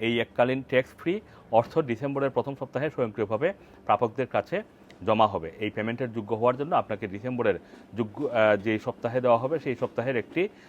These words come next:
যোগ্যতা অর্জনকারী বেনিফিট পেতে হবে। কোল্ড ওয়েদার পেমেন্ট। সরকারের কোল্ড ওয়েদার পেমেন্ট স্কিম আবহাওয়ার উপর নির্ভরশীল। দুই হাজার পঁচিশ সালের পয়লা নভেম্বর থেকে দুই হাজার ছাব্বিশ সালের একত্রিশ মার্চের মধ্যে যদি আপনার এলাকায় গড় তাপমাত্রা শূন্য ডিগ্রি সেলসিয়াস বা তার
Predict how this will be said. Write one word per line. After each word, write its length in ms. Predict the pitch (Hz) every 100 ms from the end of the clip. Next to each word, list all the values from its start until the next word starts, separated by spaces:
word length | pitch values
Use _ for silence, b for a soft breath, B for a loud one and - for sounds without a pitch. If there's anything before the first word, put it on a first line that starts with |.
| B 101
যোগ্যতা 360 | 123 131 123
অর্জনকারী 480 | 117 110 117 120 147 165
বেনিফিট 360 | 113 101 180 -
পেতে 200 | 117 101
হবে। 240 | 95 78 78 B B -
কোল্ড 300 | 143 165 160
ওয়েদার 220 | 156 135 -
পেমেন্ট। 260 | 85 82 -
সরকারের 300 | 107 107 104
কোল্ড 260 | 113 113
ওয়েদার 220 | 123 117
পেমেন্ট 360 | 117 107 113 120
স্কিম 320 | - - 123
আবহাওয়ার 380 | 131 107 101 120
উপর 140 | 107
নির্ভরশীল। 420 | 120 107 127 - 156
দুই 100 | 117
হাজার 140 | 107
পঁচিশ 280 | 117 120 120
সালের 220 | 131 120 B B B
পয়লা 320 | 127 135 156 156
নভেম্বর 260 | 151 151
থেকে 180 | 139 151
দুই 100 | 143
হাজার 120 | 135
ছাব্বিশ 300 | 135 120 127
সালের 200 | 147 143
একত্রিশ 260 | 123 - 131
মার্চের 320 | 123 117 151
মধ্যে 220 | 151 143 131
যদি 200 | 113 104
আপনার 300 | - 120 123
এলাকায় 460 | 110 101 - 87 - B B B - 92
গড় 380 | 123 127 135 165 - -
তাপমাত্রা 500 | 113 120 110 - 131 -
শূন্য 200 | 127 143
ডিগ্রি 240 | 147 147
সেলসিয়াস 360 | 135 110 117 110
বা 120 | 110
তার 240 | - 101